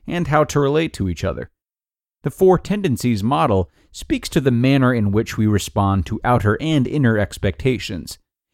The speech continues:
It is potentially life-changing, as it helps us understand how we make decisions, meet deadlines, or don't, initiate lasting change, or form new habits, and how we engage with others.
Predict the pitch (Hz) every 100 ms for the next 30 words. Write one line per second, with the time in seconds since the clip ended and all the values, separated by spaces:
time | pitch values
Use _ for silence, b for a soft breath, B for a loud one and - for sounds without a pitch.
0 | - 226 160 - - 170 175 131 107 104
1 | 113 120 - - - - - b b b
2 | 113 101 92 113 - 113 101 135 123 113
3 | - 113 107 98 - 131 120 123 117 -
4 | 101 185 180 180 175 - _ _ _ 127
5 | 107 98 123 127 131 135 143 - - -
6 | 78 98 104 - - _ _ _ _ -
7 | 185 202 - 160 123 120 113 110 - 92
8 | 78 - 175 170 170 135 107 98 120 113
9 | 113 135 98 165 185 101 - - _ _
10 | _ - 240 214 - - 202 202 190 175
11 | 208 131 104 85 - - -